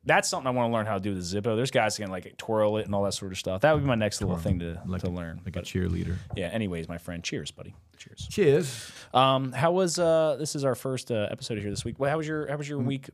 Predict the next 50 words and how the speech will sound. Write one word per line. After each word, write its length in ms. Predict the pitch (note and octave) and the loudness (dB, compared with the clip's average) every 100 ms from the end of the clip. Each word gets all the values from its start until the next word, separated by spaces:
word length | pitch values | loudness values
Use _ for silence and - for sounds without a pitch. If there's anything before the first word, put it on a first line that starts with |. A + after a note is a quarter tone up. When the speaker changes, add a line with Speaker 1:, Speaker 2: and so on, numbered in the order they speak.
| - | 0
Speaker 1:
prior 260 | C3 G#3+ - - - | 4 4 2 -12 -4
Speaker 2:
we 120 | C#3 | 0
haven't 160 | F#3 C#3+ | 2 2
had 120 | A2+ | 2
Proof 200 | D3 A2 | 0 2
and 100 | G#2 | 2
Wood 120 | A#2+ | 2
in 40 | F2+ | 0
a 40 | E2+ | -2
while. 200 | G2 C#2+ E2+ | -4 -4 4
Speaker 1:
We 140 | C#3+ | 6
haven't. 420 | D3+ F#3+ D3+ A#2 | 6 6 4 2
This 160 | C#3 D3+ | 0 0
is, 260 | D3 B2+ B2 | 0 2 4
um, 340 | A#2 A2+ G#2+ | 4 4 0
some 160 | - F#3+ | 0 2
of 80 | |
our 160 | D#3+ A#2+ | 4 2
favorite, 800 | - - C3+ C#3 B2+ A#2 A2 - - | -2 -2 2 4 4 2 0 0 4
although 180 | D#3+ F#3+ | 6 6
it's 160 | - | 4
not 260 | G#3+ A#3+ E3 | 2 2 2
my 300 | F3 F#3+ G#3+ | 2 4 2
favorite. 360 | - A#2+ G#2 | 0 0 0
What 120 | D3 A#3+ | 0 0
was 140 | F#3+ | 4
that 160 | E4+ C3+ | 4 4
other 200 | F3 F3+ | 2 4
one 240 | C3 A2+ | 4 4
we 140 | G#2+ | 2
had? 480 | G2 G#2 G2 F#2+ F#2 | 0 2 2 2 2
Speaker 2:
This 140 | C#3+ B2+ | 0 -2
one 120 | G#2+ | -2
right 160 | A2+ | -2
here, 280 | B2 C3 G#2 - | -2 -2 -6 -6
Calamute. 440 | C#3 C#3+ A#2+ A2 - F#3 | -4 -2 -4 -6 0 4
Speaker 1:
Oh, 180 | G3 C#3+ | 6 6
Calamute. 380 | F3+ F3 A#2+ - _ | 2 2 -2 -6 _
That 180 | C#3 E3 | 2 4
was, 160 | E3 | 4
uh, 120 | D3+ - | 4 4
compliments 420 | E3+ D3+ D3+ A#2 | 2 0 -2 -2
of 60 | G#2+ | 0
Dino. 420 | C3+ G#2+ F#2 F2 - - | 2 2 0 -2 -8 0
Speaker 2:
Mm, 40 | G#2 | 2
Speaker 1:
Um, 300 | G2 F2 F2 | 2 -2 -4
Speaker 2:
yep, 240 | A#2+ A#2+ | -4 -4
Dino 380 | A#2 C#3+ D#3 C#3+ B2 | -4 -2 -2 -4 -6
and 160 | A2+ A2 | -6 -4
Amy. 500 | B2 G#2 F2+ G#2+ | -2 -2 -2 -6